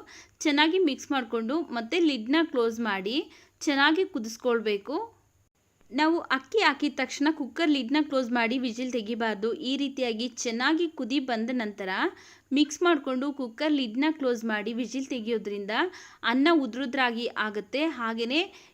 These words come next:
ಎಲ್ಲ ಕಡೆನೂ ಸಹ ಎಲ್ಲ ಅನ್ನಕ್ಕೆ ಮಸಾಲೆ ಎಲ್ಲ ಚೆನ್ನಾಗಿ ಹಿಡಿಯುತ್ತೆ. ಇಲ್ಲಾಂದರೆ ಮಸಾಲೆ ಎಲ್ಲ ಮೇಲೆ ಬರುತ್ತೆ,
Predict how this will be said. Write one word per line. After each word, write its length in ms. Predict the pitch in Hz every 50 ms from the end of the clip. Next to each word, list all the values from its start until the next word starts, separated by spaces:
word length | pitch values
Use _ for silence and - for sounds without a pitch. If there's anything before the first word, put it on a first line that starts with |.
| - 233 247
ಎಲ್ಲ 220 | 240 233 254 277 302 349 359 -
ಕಡೆನೂ 360 | - 294 254 254 254 262 247
ಸಹ 200 | - 247 240 240 285 320 311 262
ಎಲ್ಲ 220 | 233 220 226 240 240 233 - - -
ಅನ್ನಕ್ಕೆ 480 | 208 220 247 277 302 285 - 277 311 381 480 - _ - - _ _ _ _ _ _ -
ಮಸಾಲೆ 440 | 247 269 277 269 277 349 370 359 349
ಎಲ್ಲ 180 | 302 285 277 - -
ಚೆನ್ನಾಗಿ 460 | - 294 254 240 247 269 285 269 311 294
ಹಿಡಿಯುತ್ತೆ. 480 | - 247 233 233 240 226 - - 254 302 311 - - -
ಇಲ್ಲಾಂದರೆ 540 | 277 277 285 330 359 339 311 277 247 254 277 349 453 - - - - _ -
ಮಸಾಲೆ 440 | 254 262 269 269 330 339 359 359 349 311
ಎಲ್ಲ 180 | 294 269 262 262 269
ಮೇಲೆ 340 | 262 247 247 254 277 311 359
ಬರುತ್ತೆ, 400 | 302 254 254 240 226 226 - 277